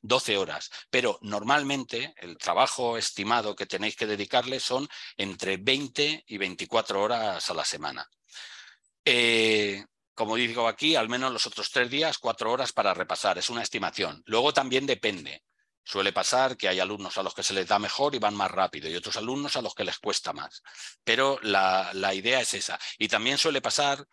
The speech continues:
que en el inicio de las catas, los alumnos que ya han hecho cositas, bien porque hayan programado antes, bien, les suele parecer que vamos muy lento. Yo normalmente suelo dar margen y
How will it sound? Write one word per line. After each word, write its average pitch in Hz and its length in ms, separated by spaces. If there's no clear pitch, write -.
que 95 160
en 98 100
el 92 140
inicio 104 680
de 92 280
las 85 200
catas, 117 440
los - 160
alumnos 120 420
que 104 140
ya 107 180
han 104 100
hecho 101 220
cositas, 95 800
bien 90 440
porque 87 460
hayan 87 300
programado 82 540
antes, 98 560
bien, 107 240
les 104 180
suele 120 260
parecer 120 440
que 123 80
vamos 110 320
muy 104 180
lento. 87 460
Yo 104 360
normalmente 107 600
suelo 104 300
dar 98 160
margen 135 540
y 95 340